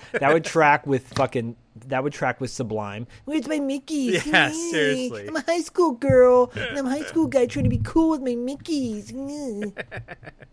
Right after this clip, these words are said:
Speaker 1: I remember drinking in high school, fucking, like, cool, what, uh, you know, wine coolers <laughs> or whatever, and then Zima.
Speaker 2: Yeah, dude. I mean, I didn't. I didn't drink until I was twenty-one, but, but, but I remember, like, Mickey's was, like,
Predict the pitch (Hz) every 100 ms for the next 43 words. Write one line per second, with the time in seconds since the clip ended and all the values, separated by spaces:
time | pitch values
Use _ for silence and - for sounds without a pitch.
0 | _ 220 226 - 180 185 196 160 131 131
1 | 117 120 110 - 123 123 117 110 _ _
2 | _ - 110 113 123 - 110 104 - 117
3 | 117 117 107 107 98 101 - - _ 110
4 | 107 _ _ - 113 143 127 - - _
5 | - 131 123 117 131 104 104 135 147 147
6 | 180 185 165 156 127 123 107 - 123 208
7 | - 131 135 160 156 110 165 - 160 180
8 | 170 160 156 135 127 131 202 131 117 131
9 | 123 120 117 131 147 151 147 104 110 123
10 | 123 127 123 113 107 120 110 104 123 113
11 | 113 131 135 110 110 - 107 _ 120 117
12 | 117 139 165 127 117 127 143 - 151 -
13 | 110 113 - 110 110